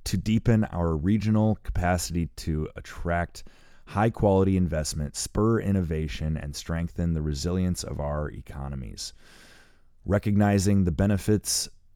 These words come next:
brought to, brought by the United States-Mexico-Canada Agreement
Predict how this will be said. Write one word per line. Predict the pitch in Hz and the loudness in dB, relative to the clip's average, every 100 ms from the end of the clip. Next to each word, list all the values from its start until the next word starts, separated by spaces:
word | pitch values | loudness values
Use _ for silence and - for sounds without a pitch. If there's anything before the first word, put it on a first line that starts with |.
| - | -2
brought | 98 101 - | 2 4 2
to, | - 104 90 - | 0 -2 -2 -4
brought | 95 120 123 | 4 4 6
by | 123 | 4
the | 113 | 6
United | 104 104 110 104 | 4 4 2 0
States-Mexico-Canada | - - 104 98 - 95 95 - - 95 90 - 95 92 90 87 | -2 4 4 4 0 0 0 -4 0 0 0 -2 0 2 2 0
Agreement | 80 82 85 82 82 | -2 0 0 2 -2